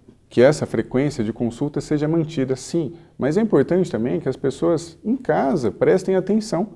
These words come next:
em como tá a saúde bucal. Quanto mais cedo, quanto mais precoce for essa consulta, pra que ocorra o diagnóstico,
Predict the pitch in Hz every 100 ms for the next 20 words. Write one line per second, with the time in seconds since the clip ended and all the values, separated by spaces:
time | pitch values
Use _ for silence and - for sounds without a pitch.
0 | - - 107 117 113 113 110 107 107 95
1 | 98 - 85 - _ - 160 156 156 151
2 | 208 247 - 135 107 90 - 123 123 131
3 | 110 190 - - - 156 156 - 131 135
4 | - 104 - 117 117 - 104 101 92 143
5 | 147 120 - 107 104 113 107 - 185 175
6 | 117 104 101 135 156 -